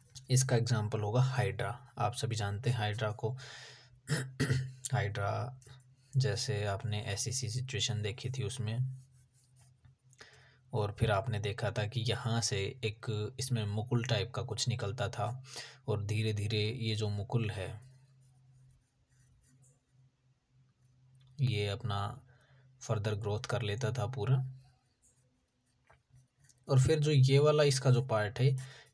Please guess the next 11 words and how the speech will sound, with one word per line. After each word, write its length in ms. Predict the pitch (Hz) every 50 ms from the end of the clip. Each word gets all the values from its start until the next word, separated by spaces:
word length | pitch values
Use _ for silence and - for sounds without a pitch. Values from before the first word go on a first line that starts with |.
| - 131
ये 560 | 104 - 123 127 135 143 143 143 143 - - 117
adult 340 | 110 107 113 117 127 131
में 140 | 139 143 135
बदल 260 | 117 107 104 104 104
जाता 300 | 104 101 98 101 - 95
है, 200 | 98 123 123 - - - - - _ _ _ _ _ _ _ _ - - - - _ _ - -
और 120 | 143 131 131
ये 180 | 127 131 139
वाला 340 | 160 160 151 143 127 120 113
भी 140 | 110 107 107
है, 280 | 110 120 131 - -